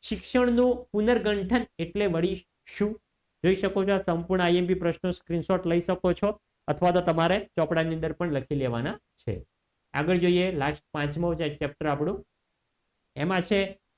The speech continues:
મનોભારની વ્યાખ્યા આપો. આગળ ડબલ્યુ એચ ઓ, વર્લ્ડ, વર્લ્ડ હેલ્થ ઓર્ગેનાઇઝેશન, એ આપેલી માનસિક સ્વાસ્થ્યની વ્યાખ્યા આપો, હતાશાની વ્યાખ્યા આપો,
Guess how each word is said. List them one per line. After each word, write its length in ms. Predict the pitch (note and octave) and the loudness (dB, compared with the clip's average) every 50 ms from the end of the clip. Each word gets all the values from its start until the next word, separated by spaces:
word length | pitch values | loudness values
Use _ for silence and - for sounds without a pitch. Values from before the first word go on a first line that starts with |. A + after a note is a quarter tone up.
| _ - | _ 0
મનોભારની 680 | E3 F3 F#3+ G#3+ A3 G#3+ F#3+ F#3 F#3+ F#3 F3+ G#3 G3+ | 2 2 4 4 4 4 4 4 4 4 4 4 4
વ્યાખ્યા 440 | E3 D#3+ D#3 D#3 D#3 - - G3+ F#3 | 4 4 2 2 0 0 2 4 4
આપો. 520 | F#3 F#3 F3+ F#3 F3+ F3+ F3+ F3+ F3+ - _ _ _ _ _ _ | 4 4 4 4 2 2 0 -2 -8 -16 _ _ _ _ _ _
આગળ 320 | - E3+ F#3 F3+ G#3+ G#3+ G#3 - - | -2 0 2 4 2 2 0 -2 -4
ડબલ્યુ 440 | E3+ D#3 D#3+ F#3+ F#3 F3+ G#3+ B3 B3+ | -2 2 2 4 4 4 4 4 6
એચ 240 | A#3+ G#3+ F#3 - G#3+ | 4 4 2 2 0
ઓ, 240 | G3+ G3+ - - - _ B2+ | 0 0 -2 -6 -10 _ -2
વર્લ્ડ, 320 | C3+ E3+ F#3+ A3+ A3+ A3 - - _ _ _ _ _ - | 0 2 4 4 2 0 -2 -8 _ _ _ _ _ -2
વર્લ્ડ 340 | B2+ D#3+ F#3+ G#3+ A3+ A3+ G#3+ - - - _ - | 0 2 4 4 2 2 -2 -4 -8 -12 _ -2
હેલ્થ 320 | C3+ C#3+ E3+ F#3+ F#3 - - _ _ - | 0 2 2 2 0 -2 -8 _ _ -2
ઓર્ગેનાઇઝેશન, 800 | E3+ E3+ E3+ F3 F3 E3 C#3+ C#3+ C#3+ D3 C#3+ C#3+ G3+ A3 A#3 - _ _ _ _ _ _ - | 0 2 2 4 4 4 2 2 2 0 0 0 -2 -4 -6 -8 _ _ _ _ _ _ 0
એ 120 | A3+ A#3+ A#3 | 2 4 4
આપેલી 360 | A3+ A3 A3+ A#3 A#3 A#3+ A#3 | 4 2 2 2 4 4 2
માનસિક 500 | G#3 F#3 F3 F3 F3+ F3+ F3+ B3 A#3+ A#3+ | 2 2 2 2 2 2 0 -2 -4 -4
સ્વાસ્થ્યની 520 | - - G#3+ F#3+ F#3+ F#3 - - G#3 G#3+ | -2 0 2 2 2 2 0 0 2 4
વ્યાખ્યા 420 | F#3+ E3+ D#3 D3 - - - G3+ F#3+ | 4 4 2 2 0 0 2 4 4
આપો, 500 | F#3 F#3 F#3 F#3 F3+ F#3 F#3 F#3 - _ _ _ _ _ _ _ - - | 4 2 2 0 0 0 -2 -6 -10 _ _ _ _ _ _ _ -4 0
હતાશાની 640 | F3+ F3 F3 A3+ A3+ A#3+ A#3 A#3+ A#3+ A#3 A3 A3+ A3+ | 0 0 2 2 2 2 2 2 2 2 4 4 4
વ્યાખ્યા 400 | A3 G#3+ G#3 G#3+ - - G#3+ G3+ | 4 2 2 0 0 2 2 2
આપો, 460 | G3 F#3+ F#3+ G3 F#3+ F#3 F#3 F#3 | 2 0 0 -2 -2 -2 -2 -4